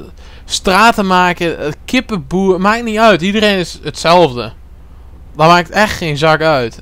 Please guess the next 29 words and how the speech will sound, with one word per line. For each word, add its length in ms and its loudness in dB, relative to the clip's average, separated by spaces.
En 300 0
zij 260 2
maken 320 2
altijd 360 2
onderscheid. 520 -2
Daar 140 -4
scheid 240 -2
ik 80 -4
echt 180 -4
zo 280 -4
hard 180 -2
bagger 280 -2
van. 200 -10
Ah, 200 2
dat 140 4
is 60 -10
mijn 160 -8
mening. 240 -12
<laughs> 520 -4
Laat 200 6
even 160 0
weten 320 2
wat 100 -4
jij 180 2
ervan 220 -4
vindt. 260 0
Daar 0 -
ben 100 -6
ik 60 -8